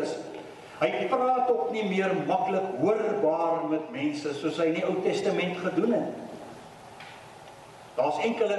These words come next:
insidente in die Ou Testament wat ons van weet, wat, wat die Here hoorbaar met mense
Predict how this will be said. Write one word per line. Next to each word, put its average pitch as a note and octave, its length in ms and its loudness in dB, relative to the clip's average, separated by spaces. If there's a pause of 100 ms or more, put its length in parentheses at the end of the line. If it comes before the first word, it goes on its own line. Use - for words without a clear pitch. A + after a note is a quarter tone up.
insidente F#3 720 0
in D#3 80 4
die D#3 80 2
Ou F3+ 120 2
Testament D#3+ 680 0
wat D#3 200 2
ons D#3 200 0
van D3 300 2
weet, G3+ 400 0 (720)
wat, D#3+ 240 2
wat D#3+ 100 2
die F3 140 0
Here G3+ 180 2
hoorbaar E3 840 2 (1120)
met D#3+ 160 2
mense F3 320 2